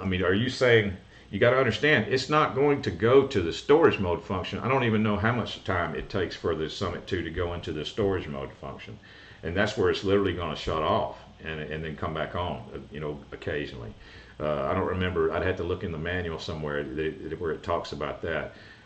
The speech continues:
But your, your golf cart voltage, full voltage, is gonna get up to over sixty volts probably. If you're talking about a forty-eight volt car, that Summit two could be used on thirty-six volt car also. And if that's the case, it could get up to over,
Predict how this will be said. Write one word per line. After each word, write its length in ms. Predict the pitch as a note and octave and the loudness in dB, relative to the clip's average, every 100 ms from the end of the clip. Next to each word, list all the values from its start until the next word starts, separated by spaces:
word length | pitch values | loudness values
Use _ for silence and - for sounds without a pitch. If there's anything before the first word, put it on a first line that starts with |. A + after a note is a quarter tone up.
| - | 0
But 300 | F#2 E2 - - - - - - | 2 2 -4 -20 -20 -20 -20 -20
your, 520 | A2 F#2+ A2+ A#2 G#2 - - - | -16 0 6 6 4 0 -18 -12
your 160 | G2+ F#2 | 0 2
golf 360 | F2 B2+ D#3+ - | 6 8 8 6
cart 240 | C#3+ G2 | 4 4
voltage, 500 | F#2 C3 C#3 F2+ D2 | 6 6 6 4 -4
full 380 | - B2 C#3 C#3+ | -2 6 8 8
voltage, 520 | C3 C3+ B2+ D2+ - | 6 6 2 -4 -4
is 120 | F2 | -8
gonna 220 | - A#2+ C3 | -4 0 4
get 180 | A2 | 4
up 220 | B2 C#3+ - | 6 2 0
to 180 | F#2 - | 0 4
over 320 | F#2+ C3+ C#3 | 4 6 4
sixty 480 | B2+ - B2 - A2 | 2 -2 -2 -2 -2
volts 400 | F2+ G2+ A2 - | 0 2 2 0
probably. 540 | - D2+ C#2 B1+ B1 B1 - | -4 -2 -2 -4 -8 -8 -6
If 140 | D#2+ | -2
you're 120 | F#2 | 0
talking 300 | D#2+ F2+ E2+ | 0 -2 -2
about 160 | D#2+ D2 | -2 -4
a 40 | |
forty-eight 440 | - G2 D#2+ D#2 C#2+ | 0 0 0 -2 -2
volt 220 | C#2+ - | -4 -6
car, 280 | F2 D2+ C2+ | -4 -4 -2
that 240 | D2+ - | -6 -6
Summit 300 | - D#2+ C#2 | -6 -4 -4
two 160 | F2 D#2+ | -4 -6
could 140 | D#2 | -6
be 80 | C#2+ | -8
used 260 | D2+ C#2+ | -6 -6
on 140 | C#2+ C2 | -8 -6
thirty-six 500 | F2 D2+ - D2+ - | -4 -4 -4 -6 -4
volt 220 | D2 - | -6 -6
car 240 | D#2 C#2+ | -6 -4
also. 400 | D2+ D#2 - A#1+ - - - | -2 -4 -4 -8 -10 -18 -8
And 80 | F2 | -6
if 100 | E2+ | 0
that's 220 | A2 A2+ | 2 2
the 80 | - | 0
case, 320 | - D#2 - | -2 -2 -2
it 60 | E2 | -6
could 180 | F2 | -6
get 140 | D#2+ F2 | -2 0
up 160 | E2+ | 0
to 100 | - | -6
over, 460 | - E2 E2+ D#2 D2 | -2 0 0 0 -2